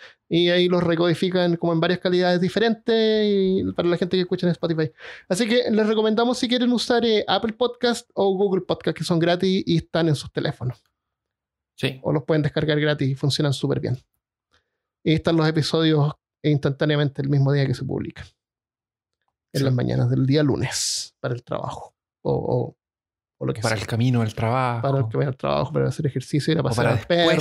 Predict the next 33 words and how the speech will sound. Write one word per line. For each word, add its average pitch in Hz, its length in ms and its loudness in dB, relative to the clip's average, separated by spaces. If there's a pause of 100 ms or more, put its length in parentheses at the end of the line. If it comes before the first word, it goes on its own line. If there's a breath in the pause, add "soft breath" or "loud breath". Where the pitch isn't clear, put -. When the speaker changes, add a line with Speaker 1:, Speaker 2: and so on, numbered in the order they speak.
Speaker 1:
perro. 151 320 0
Speaker 2:
del 123 160 -4
trabajo. 135 500 -2
Speaker 1:
Estudiar. 156 580 2
Speaker 2:
Después. - 540 -6 (140)
Speaker 1:
No - 60 -10
sé 196 80 4
cómo 143 180 4
puedes 151 260 2
Speaker 2:
Después. 147 200 0
Speaker 1:
estudiar 160 480 2 (180)
y 180 80 0
escuchar - 380 -4
podcast - 240 -6
al 208 60 0
mismo 214 180 0
tiempo. 226 340 -4
<laughs> - 560 -4
Speaker 2:
No 123 280 0
se 135 120 -2
puede 165 460 0
estudiar 156 500 -2
y, 147 240 -2
no. 113 220 0 (520 loud breath)
Speaker 1:
Y 170 80 0
prestar 175 300 0
Speaker 2:
Para, 190 100 2
Speaker 1:
atención. 202 680 0 (180)
Speaker 2:
para, - 320 -6
para... 127 240 -2
ti 180 220 0
que 160 260 -2
escuchas 196 800 -6